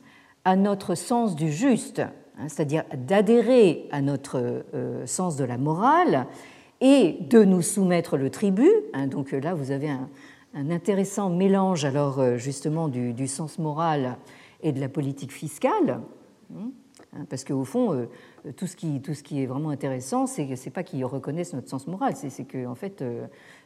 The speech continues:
euh, en reconnaissant notre, notre sens moral, ils reconna-, ils reconnaissent notre,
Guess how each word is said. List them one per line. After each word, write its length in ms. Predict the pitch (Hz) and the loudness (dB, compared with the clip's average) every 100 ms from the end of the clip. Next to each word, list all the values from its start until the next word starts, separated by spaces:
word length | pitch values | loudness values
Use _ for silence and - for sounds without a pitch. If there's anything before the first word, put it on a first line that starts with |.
| - | -12
euh, 140 | 131 117 120 | -10 -8 -8
en 120 | 131 139 | -4 -2
reconnaissant 500 | 160 165 156 147 180 | 0 0 -2 -2 -4
notre, 320 | 135 - - | -4 -6 -6
notre 300 | 135 135 139 | -4 -4 -8
sens 260 | 160 151 | -8 -6
moral, 460 | 139 127 151 240 311 311 - - _ - | -4 -4 -2 0 -2 -4 -12 -20 _ -8
ils 240 | 185 165 | -2 0
reconna-, 500 | 147 165 175 170 156 - | -2 -2 -2 -2 -4 -4
ils 120 | 165 | -2
reconnaissent 640 | 160 156 151 196 285 285 | 0 0 -2 -2 -2 -4
notre, 600 | 160 151 147 - 143 123 | -4 -4 -4 -2 0 0